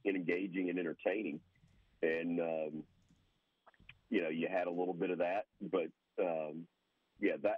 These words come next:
absolutely. I'm watching the S E C first. And the great thing is,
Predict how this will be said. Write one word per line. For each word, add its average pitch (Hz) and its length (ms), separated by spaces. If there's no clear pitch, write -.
absolutely. 104 540
I'm 95 160
watching 98 320
the 90 120
S 92 160
E 98 160
C 95 200
first. 147 240
And 175 100
the 170 60
great - 280
thing 110 220
is, 101 220